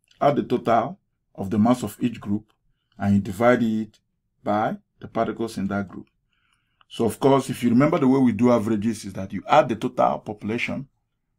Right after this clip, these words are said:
divided by the number of people in that population. So what it simply means, the practical way of doing this is determining the average mass of atom is what, is to use the imaginary sample of the element containing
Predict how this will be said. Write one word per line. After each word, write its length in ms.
divided 520
by 140
the 100
number 400
of 120
people 460
in 100
that 140
population. 460
So 180
what 240
it 60
simply 260
means, 200
the 60
practical 480
way 260
of 180
doing 280
this 300
is 240
determining 440
the 80
average 260
mass 200
of 140
atom 360
is 100
what, 200
is 120
to 100
use 220
the 80
imaginary 540
sample 520
of 160
the 80
element 400
containing 520